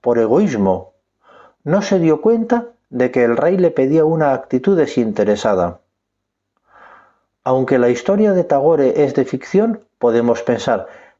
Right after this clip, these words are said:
"Qué lástima que ese mendigo desaprovechó la oportunidad de amar". Veía al rey como una fuente de riquezas, no como alguien que pedía amor.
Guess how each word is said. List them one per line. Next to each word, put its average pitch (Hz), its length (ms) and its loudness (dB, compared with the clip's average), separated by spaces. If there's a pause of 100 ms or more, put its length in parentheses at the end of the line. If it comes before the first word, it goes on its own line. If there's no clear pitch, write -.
"Qué 139 160 0
lástima 113 640 -2
que 147 120 0
ese 151 200 0
mendigo 139 480 2
desaprovechó 110 680 0
la 156 120 2
oportunidad 117 680 0
de 113 100 0
amar". 92 360 -2 (920)
Veía 160 440 2
al 127 280 0
rey 147 380 0
como 143 300 0
una 185 220 0
fuente 180 400 0
de 123 120 2
riquezas, 110 680 -2 (240)
no 190 240 0
como 131 340 2
alguien 165 320 0
que 131 120 -2
pedía 113 480 2
amor. 104 400 -2